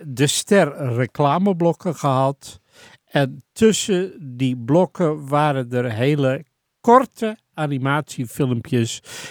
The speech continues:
met een leeuwtje, een niet al te slim leeuwtje, die allerlei avonturen uithalen. En,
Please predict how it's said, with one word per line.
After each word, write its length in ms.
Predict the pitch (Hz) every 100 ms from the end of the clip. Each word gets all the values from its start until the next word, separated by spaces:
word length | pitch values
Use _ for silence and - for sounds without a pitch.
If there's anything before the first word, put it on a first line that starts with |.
| - -
met 360 | 131 131 123
een 300 | - 127 117
leeuwtje, 840 | 123 127 143 139 143 - 131 131 135
een 120 | 117
niet 320 | 120 131 - -
al 300 | - 175 143
te 160 | - 131
slim 500 | - - 135 117 113
leeuwtje, 640 | 120 113 107 - 117 107 _ 139 151 139 _
die 360 | 123 117 127 -
allerlei 480 | 160 120 117 113 110
avonturen 880 | 110 107 113 104 - 117 110 113
uithalen. 920 | 110 104 104 - 113 104 98 98 113 123
En, 300 | 113 107